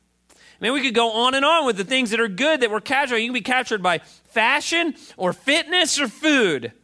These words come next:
You can be captured by people, cars, money, success, your home, work, vacation, entertainment, Facebook, texting, Christian music,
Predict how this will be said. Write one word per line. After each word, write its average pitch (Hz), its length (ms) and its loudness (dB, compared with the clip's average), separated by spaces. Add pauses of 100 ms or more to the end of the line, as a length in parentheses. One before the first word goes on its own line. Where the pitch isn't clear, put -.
(800)
You 208 100 -10
can 269 60 -6
be 262 100 0
captured 262 500 -2
by 185 140 2
people, 311 480 -2
cars, 294 480 2
money, 294 360 2
success, 269 680 -2
your 208 120 -2
home, 277 520 0
work, 285 320 2
vacation, 269 580 -2
entertainment, 277 680 -2
Facebook, 269 640 -2
texting, 262 560 -2
Christian 254 540 -2
music, 202 340 -4